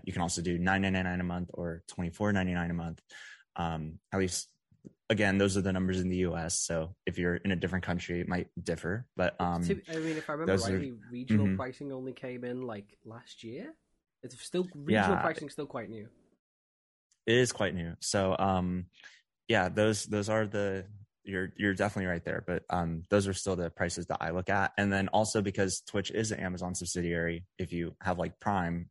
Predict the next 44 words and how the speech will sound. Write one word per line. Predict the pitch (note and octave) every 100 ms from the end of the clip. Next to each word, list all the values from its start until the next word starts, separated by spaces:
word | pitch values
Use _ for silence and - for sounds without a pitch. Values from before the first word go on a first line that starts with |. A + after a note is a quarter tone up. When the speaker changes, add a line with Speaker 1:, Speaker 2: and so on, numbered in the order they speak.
| -
Speaker 1:
you | F2+
can |
get, | F2+ -
like, | F2+
a |
free | E2+ F2
sub | F#2 G#2+ A2 G#2
that | - -
you, | F2+ F2 - - - - _ _
uh, | F2 E2
it's, | E2
like, | G2 F2+
one | G2 G#2+ G#2+ G#2+ G#2 -
thirty-day | G#2+ G2+ G2 F#2+
free | F#2+
sub | F#2 F2+ E2+
that |
you | E2+
can | - F#2
use | F2
on | E2+ E2+ -
any | A2+ G#2
channel | F#2+ F#2
of | F2+
your | F2
choice. | - F2 E2+
It | -
costs | F2 F2 -
you | E2+ D#2 _ _
absolutely | F#2+ G2 - F2 F#2
nothing | F2+ F2+ E2+
extra. | E2+ - F#2 F#2+ - - - - -
And, | E2+ E2 E2
uh, | E2 D#2+ -
it | E2 - _ _ C2 - _ _ -
is | F#2 E2+ - -
the | F#2+
same | - G#2
value | F#2+ F2 D#2+
as | E2+ E2+
a | -
tier | F2 D#2
one | - -
sub, | - -